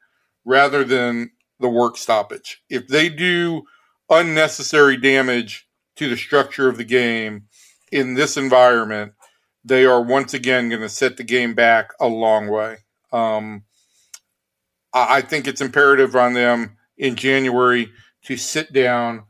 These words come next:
figure out the issues, which are not that complicated, uh, and, and, and move on. They may have to lose some games to the pandemic. We don't know where this, where the Omicron wave is gonna go and what follows it. But, uh,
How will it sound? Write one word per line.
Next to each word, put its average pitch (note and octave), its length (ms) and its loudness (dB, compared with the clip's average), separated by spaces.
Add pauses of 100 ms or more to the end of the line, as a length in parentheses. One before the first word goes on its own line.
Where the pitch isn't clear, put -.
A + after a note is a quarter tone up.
(360)
figure D3 480 0
out C#3 140 2
the B2+ 180 -4
issues, A#2+ 320 -8
which A#2+ 180 -4
are A#2+ 120 0
not C#3 380 2
that C#3 200 -2
complicated, G#2+ 800 -4 (480)
uh, A2 300 -4
and, B2+ 180 -2
and, C3+ 260 -4
and B2+ 240 -4
move C3 220 0
on. A2+ 320 2 (360)
They C#3 120 4
may D#3 320 4
have E3 320 2
to D#3 100 -2
lose C3+ 320 0
some B2+ 160 -2
games A#2 380 -2
to B2+ 140 -6
the A2+ 120 -4
pandemic. A#2+ 640 -2
We C3 140 -4
don't D3 220 0
know C#3+ 160 2
where C3+ 240 4
this, A#2+ 400 -4
where C3 200 2
the B2 120 2
Omicron C3 580 0
wave C3 300 2
is A#2+ 100 -8
gonna B2 220 -8
go B2+ 340 0
and A2+ 220 -10 (400)
what D3+ 280 -2
follows B2 460 2
it. C#3 380 0
But, B2 340 -4 (500)
uh, A#2+ 420 2